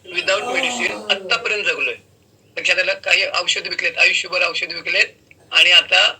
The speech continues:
लोकांचं औषध बंद करायचं काम चालू आहे. आम्ही करत नाही, त्यांचे त्यांचे डॉक्टर करतात. तर अडुसष्टावं वर्ष लागलं. अं, काय मला काय कधी संधीच मिळत नाही हो. मला काय, मला एक्सपिरियन्सला काय असते माहिती काय? कारण का माझा काय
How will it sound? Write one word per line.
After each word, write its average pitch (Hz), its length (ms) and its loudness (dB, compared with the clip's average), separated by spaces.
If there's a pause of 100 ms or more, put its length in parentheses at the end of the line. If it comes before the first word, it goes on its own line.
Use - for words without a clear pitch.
लोकांचं - 440 -2
औषध 165 240 -4
बंद 165 240 -6
करायचं 180 300 0
काम 170 160 0
चालू 175 180 0
आहे. 208 80 4
आम्ही 165 280 0
करत 170 280 -2
नाही, 196 180 2
त्यांचे 180 240 2
त्यांचे 143 320 -4
डॉक्टर - 360 -6
करतात. - 380 -6 (720)
तर - 80 2
अडुसष्टावं 202 520 2
वर्ष 208 220 2
लागलं. 190 440 2 (600)
अं, 170 600 -6 (520)
काय 247 160 4
मला 233 260 2
काय 247 340 4
कधी 240 180 0
संधीच 214 420 2
मिळत 233 180 2
नाही 170 140 -2
हो. 196 100 -4
मला 190 240 -2
काय, 196 400 -2
मला 202 240 0
एक्सपिरियन्सला 214 640 2
काय 208 200 4
असते 196 160 -2
माहिती 190 220 -2
काय? 165 160 4
कारण 180 220 -2
का 196 80 0
माझा 190 320 -2
काय 240 160 0